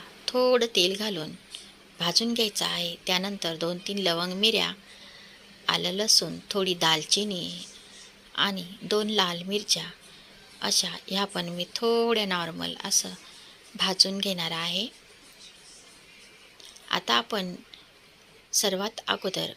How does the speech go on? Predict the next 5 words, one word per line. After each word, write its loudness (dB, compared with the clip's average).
खोबरं -2
मिक्सरमधनं 0
वाटण 0
काढून 0
घेऊया, -2